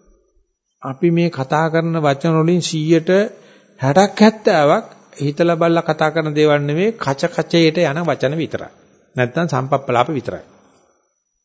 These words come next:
ඒවා නතර කරයි කියලා හත්ත පහක පාඩුවක් වෙන්නේ නැහැ. අඩු, ඒ වෙන්නේ මොකද්ද? පෞරුෂත්ව වැඩන එක විතරයි. අපි මේ දවසකට දඟලන දැඟලිලි ඔක්කොම ඇත්තටම බඩ විතරක් ගන්න ඔච්චරම නටන්න ඕනේ.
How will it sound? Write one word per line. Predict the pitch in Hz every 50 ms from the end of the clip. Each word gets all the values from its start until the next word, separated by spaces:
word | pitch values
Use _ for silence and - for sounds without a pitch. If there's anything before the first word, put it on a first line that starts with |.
| _ _ _ _ _ _ -
ඒවා | - 151 156 160 151
නතර | 143 139 - 190 190
කරයි | 185 185 156 139 127
කියලා | 117 143 160 151
හත්ත | 135 135 139 - 175 170
පහක | - - 120 135 156 185
පාඩුවක් | 170 156 123 131 143 151 180 180 180 180
වෙන්නේ | 196 165 127 117
නැහැ. | 110 110 120 151 214 - - - - - - _ -
අඩු, | 123 131 135 151 -
ඒ | - 131 127 120 120
වෙන්නේ | 120 131 143 160 196 240 240
මොකද්ද? | 196 160 135 131 131 143
පෞරුෂත්ව | 170 156 147 151 147 135 147 135 - -
වැඩන | 135 127 120 113 127
එක | 135
විතරයි. | 143 117 - - - - - _ _ _ _ _ _ _ _ _ - - - _
අපි | - - 147 160
මේ | 190 220
දවසකට | 208 180 143 151 170 170 185 180 208 214
දඟලන | 202 170 139 135 143 156 170 185 196 196
දැඟලිලි | 170 143 127 139 165 170 180 208 214 247
ඔක්කොම | 214 175 - - - - - - 226 240
ඇත්තටම | 262 226 170 - - - - 214 208 226 240 233
බඩ | 196 190 180 196
විතරක් | 190 202 196 190 180 185 180
ගන්න | 180 190 196 220 220
ඔච්චරම | 185 160 - - 180 202 226
නටන්න | 208 170 143 139 160 165 156 127
ඕනේ. | 110 95 80 76 80